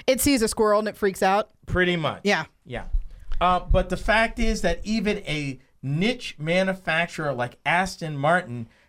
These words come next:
Speaker 2: ha-, feels the need to go, one, S U V,
Speaker 1: Yeah.
Speaker 2: two, all electric.
Speaker 1: I, but that shouldn't be surprising, though. Porsche did the same thing.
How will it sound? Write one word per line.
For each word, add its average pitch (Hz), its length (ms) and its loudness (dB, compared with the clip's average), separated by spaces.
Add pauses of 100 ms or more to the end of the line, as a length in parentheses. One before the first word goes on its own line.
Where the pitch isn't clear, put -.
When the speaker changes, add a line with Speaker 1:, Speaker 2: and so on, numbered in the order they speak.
(100)
Speaker 2:
ha-, - 200 -4 (180)
feels 254 360 -2
the 196 140 -2
need 208 300 0
to 175 100 -4
go, 143 240 2
one, 165 560 2 (180)
S 147 240 0
U 156 120 -2
V, 139 460 -2 (140)
Speaker 1:
Yeah. 202 140 4
Speaker 2:
two, 254 460 2
all 233 340 6
electric. 214 560 -2 (240)
Speaker 1:
I, - 320 0
but 440 300 0
that 466 200 2
shouldn't 415 260 0
be 370 100 4
surprising, 415 520 0
though. 285 140 4
Porsche 339 400 0
did 349 140 -2
the 330 80 -6
same 311 260 2
thing. 480 300 0